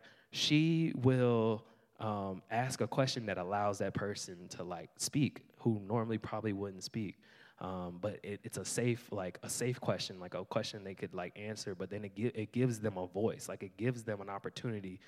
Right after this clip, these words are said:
um, to speak. Um, and I just appreciate that. I just appreciate it. I know God, like, loves it, you know? So, um, so yeah, that's a example. Like, she's using, again, she's using what she has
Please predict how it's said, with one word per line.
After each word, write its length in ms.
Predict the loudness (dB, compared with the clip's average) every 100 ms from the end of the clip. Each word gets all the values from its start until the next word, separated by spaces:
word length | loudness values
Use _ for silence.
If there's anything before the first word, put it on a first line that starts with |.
| -20 -12
um, 300 | -6 -6 -6 -8
to 120 | -6
speak. 340 | -4 -2 -2 -6 -20 -20 -16 -8
Um, 400 | -4 -2 -2 -4 -6
and 320 | -4 -4 -6 -4
I 60 | 0
just 180 | 4
appreciate 460 | 6 4 2 0 -4
that. 220 | -8 -10 -10
I 100 | -6
just 160 | -2 0
appreciate 380 | 0 0 -2 -2
it. 20 |
I 60 |
know 160 | 4 4
God, 320 | 4 0 -2 -2
like, 160 | -4 -4 -4
loves 300 | 0 0 0
it, 140 | -8 _ -12
you 140 | -8
know? 180 | -2 -2
So, 380 | 0 2 4 2 -4 -20 -12 -6
um, 680 | -2 -2 -2 -2 -4 -6 -12
so 140 | 2 6
yeah, 140 | 8
that's 200 | 6 4
a 160 | 4 4 0
example. 440 | -2 -2 0 0
Like, 160 | 0 0
she's 280 | 0 0 4
using, 460 | 4 6 2 2 -8 -4
again, 400 | 0 6 6 6
she's 340 | 2 4 4 6
using 560 | 6 6 4 2 0 -8 -18 _ _ 2
what 240 | 4 4
she 200 | 2 2
has 540 | 2 2 0 -6 -14